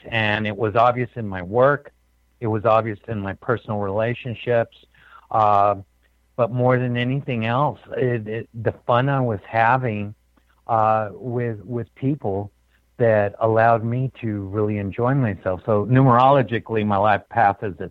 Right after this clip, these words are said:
three, and anybody that learns numerology knows, you know, that's kinda like the party number, I guess, the real social, let's,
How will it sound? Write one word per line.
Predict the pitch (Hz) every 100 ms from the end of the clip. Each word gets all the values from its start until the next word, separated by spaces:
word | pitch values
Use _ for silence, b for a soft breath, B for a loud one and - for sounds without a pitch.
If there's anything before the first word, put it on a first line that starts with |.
| -
three, | 123 127 123 104 104 b b b b
and | 113 104 98 98
anybody | 104 117 101 107 98
that | 101
learns | 101 104 92
numerology | 104 95 104 107 98 95
knows, | 95 98 87 _ _ _ _ _
you | 127
know, | 107 101
that's | 110 104
kinda | - 165 160
like | 127 117
the | 95
party | - 107 107 107
number, | 104 101 98 98 98 _ b b
I | 110 98
guess, | 101 101 98 -
the | 113
real | 120 123 -
social, | - 120 110 123 117 113 113 110
let's, | 117 -